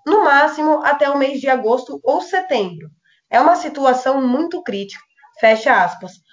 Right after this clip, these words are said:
afirmou o pró-reitor de Planejamento, Desenvolvimento e Finanças da U F R J, o Eduardo Raup.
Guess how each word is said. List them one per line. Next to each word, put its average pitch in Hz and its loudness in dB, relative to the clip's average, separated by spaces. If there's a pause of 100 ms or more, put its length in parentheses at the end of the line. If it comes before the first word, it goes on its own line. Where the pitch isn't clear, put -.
(220)
afirmou 277 0
o - -8
pró-reitor 269 -2
de 247 -10
Planejamento, 240 0
Desenvolvimento 254 0
e 294 -8
Finanças 240 -4
da 240 4
U 254 4
F 240 2
R 247 0
J, 208 -6 (300)
o 220 2
Eduardo 220 4
Raup. 214 0